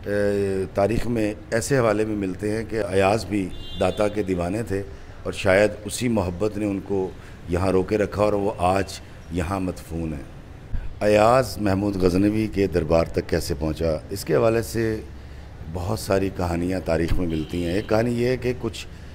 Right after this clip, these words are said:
एक सौ बहत्तर के करीब ग़ुलाम, अ, जब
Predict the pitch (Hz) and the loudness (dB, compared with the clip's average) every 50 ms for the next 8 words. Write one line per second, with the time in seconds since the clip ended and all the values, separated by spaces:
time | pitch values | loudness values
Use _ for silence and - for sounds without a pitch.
0 | - - - - - 98 98 98 - - 101 98 92 90 98 - - 107 101 104 | -16 -16 -16 -6 0 2 2 2 2 0 0 0 0 0 0 0 -2 -2 0 -2
1 | 107 95 - 98 92 95 101 104 101 - - - - - - - 69 71 92 92 | -2 -2 0 2 2 2 2 0 -4 -8 -12 -14 -14 -14 -14 -8 -2 0 2 4
2 | 90 92 95 98 101 95 90 - - - - - - - - - - - 82 85 | 6 6 4 4 2 0 -4 -8 -12 -16 -16 -16 -16 -16 -14 -14 -10 -4 0 2
3 | 87 87 87 87 87 90 87 87 87 85 76 65 71 92 | 2 4 4 4 2 2 2 2 0 0 -2 -2 -2 -2